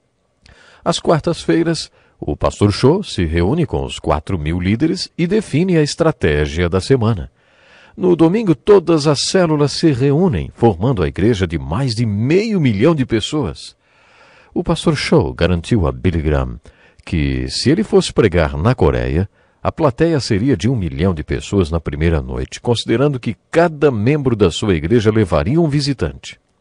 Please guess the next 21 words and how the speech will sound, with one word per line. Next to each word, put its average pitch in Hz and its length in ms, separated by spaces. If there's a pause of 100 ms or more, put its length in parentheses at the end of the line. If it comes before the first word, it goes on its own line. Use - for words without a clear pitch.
(480)
Seria, 190 320
com 208 200
certeza, 104 600 (240)
uma 113 200
cruzada 98 440
evangelística 78 760
para 85 240
mais 73 360
de 98 140
um 160 80
milhão 156 680
de 160 140
pessoas. - 800 (640)
O 139 120
dinamismo 113 880
da 64 160
igreja 76 400
do 69 100
pastor 71 400
Paul 78 240
Yong-cho 65 540